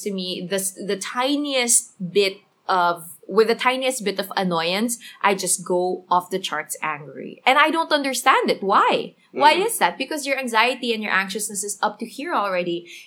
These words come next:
Speaker 1: And the other day, we were also having this discussion, and, and he was saying that I don't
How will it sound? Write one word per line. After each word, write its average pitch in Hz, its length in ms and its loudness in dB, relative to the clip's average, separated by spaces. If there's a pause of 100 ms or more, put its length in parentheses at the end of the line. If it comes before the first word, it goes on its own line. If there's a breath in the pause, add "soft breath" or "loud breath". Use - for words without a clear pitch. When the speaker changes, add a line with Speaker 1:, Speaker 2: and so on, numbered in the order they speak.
(120 loud breath)
Speaker 1:
And 233 160 2
the 233 120 2
other 247 180 0
day, 220 320 2
we 208 140 -8
were 196 140 0
also 214 260 0
having 190 240 -2
this 190 340 -2
discussion, 196 680 -2
and, 175 240 -8
and 196 160 -4
he 226 120 -6
was 208 180 -2
saying 190 280 -2
that 185 200 2 (320 loud breath)
I 220 160 4
don't 226 640 4